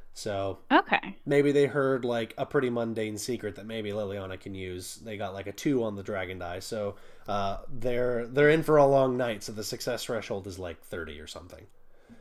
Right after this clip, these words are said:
Speaker 1: Um,
Speaker 2: Mm-hmm.
Speaker 1: so that's two out of thirty that they need. Uh, but then maybe they happen to talk to just the right person, they lift their spirits, and then that person speaks well about the Inquisitor at the party, they get, like, a five on the dragon die.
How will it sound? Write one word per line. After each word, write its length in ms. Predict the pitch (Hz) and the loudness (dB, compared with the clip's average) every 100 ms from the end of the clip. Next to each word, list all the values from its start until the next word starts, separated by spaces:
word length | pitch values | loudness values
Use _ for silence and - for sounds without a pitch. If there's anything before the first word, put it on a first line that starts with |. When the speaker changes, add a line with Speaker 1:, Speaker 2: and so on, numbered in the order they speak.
| - - | -18 -8
Speaker 1:
Um, 160 | 90 226 | 2 8
Speaker 2:
Mm-hmm. 280 | 226 185 147 | 8 6 0
Speaker 1:
so 200 | 127 120 | 0 2
that's 420 | 120 113 - - - - | 2 0 -6 -10 -14 -8
two 420 | - 185 185 165 | -2 2 6 6
out 220 | 160 143 131 | 6 6 4
of 120 | 101 | 0
thirty 560 | - - 107 87 80 - - | -6 -2 0 -2 -8 -14 -6
that 180 | 90 | -6
they 140 | 85 85 | -6 -10
need. 320 | 82 80 - - - _ _ - - - - _ - | -10 -14 -18 -20 -20 _ _ -20 -20 -20 -20 _ -8
Uh, 480 | 101 104 104 104 | -2 -2 -2 -4
but 240 | 127 127 120 | -2 0 2
then 320 | 127 120 120 | 2 2 2
maybe 500 | 120 117 120 120 123 | 2 2 2 2 0
they 300 | 117 123 120 | -2 -2 0
happen 400 | 117 127 127 123 | 0 0 0 0
to 80 | 131 | -4
talk 280 | - 120 - | 0 0 2
to 80 | 123 | -2
just 260 | 107 95 | -2 -4
the 80 | 120 | -2
right 200 | 104 113 | -2 -2
person, 760 | - 208 185 190 180 175 170 139 | 2 2 4 2 2 2 0 0
they 160 | 120 | -2
lift 240 | 117 117 - | -2 -4 -4
their 100 | 107 | -6
spirits, 580 | - 165 160 151 143 139 | -2 2 4 4 0 -2
and 120 | 120 | -4
then 80 | 113 | -2
that 160 | 110 | -4
person 300 | 120 107 104 | -4 -6 -8
speaks 340 | 98 110 101 110 | -10 -10 -8 -6
well 220 | 110 110 | -2 -2
about 200 | 110 110 | -2 -4
the 80 | 110 | -4
Inquisitor 400 | 107 117 104 101 | -6 -6 -6 -8
at 100 | 98 | -8
the 60 | |
party, 420 | 98 143 135 127 117 | -2 0 2 0 -2
they 160 | 107 | -4
get, 200 | 101 98 | -6 -6
like, 300 | 101 98 95 | -6 -8 -8
a 100 | - 127 | -10 0
five 260 | 190 165 | 4 4
on 140 | 110 92 | 2 -4
the 60 | |
dragon 320 | 90 85 82 82 | -6 -8 -8 -10
die. 220 | 82 | -10